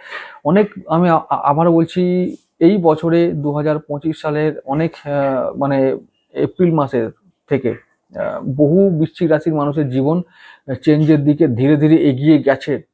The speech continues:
এগোচ্ছে না, এগিয়ে গেছে, অনেকেরই হচ্ছে। আহ, তো কেউ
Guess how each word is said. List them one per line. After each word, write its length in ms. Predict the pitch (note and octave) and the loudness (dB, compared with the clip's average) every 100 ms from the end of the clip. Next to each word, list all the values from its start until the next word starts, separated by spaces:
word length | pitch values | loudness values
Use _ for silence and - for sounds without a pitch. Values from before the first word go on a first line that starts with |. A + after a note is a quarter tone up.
| _ | _
এগোচ্ছে 420 | D3 E3 D#3 - | -6 -4 -4 -4
না, 160 | C3 - | -6 -4
এগিয়ে 380 | C#3 C3+ D3+ C#3+ | -2 2 4 4
গেছে, 360 | C3+ - - - | 2 0 -4 -6
অনেকেরই 500 | D3+ F3+ D3+ B2+ B2 | -6 -4 -2 -2 -4
হচ্ছে। 280 | B2+ - | -6 -6
আহ, 840 | F#3+ - - - _ B2 A#2+ - D3+ - | -8 -8 -20 -20 _ -6 -4 -6 -6 0
তো 220 | C3 B2 C3+ | 2 2 0
কেউ 300 | D3 C#3 | 0 0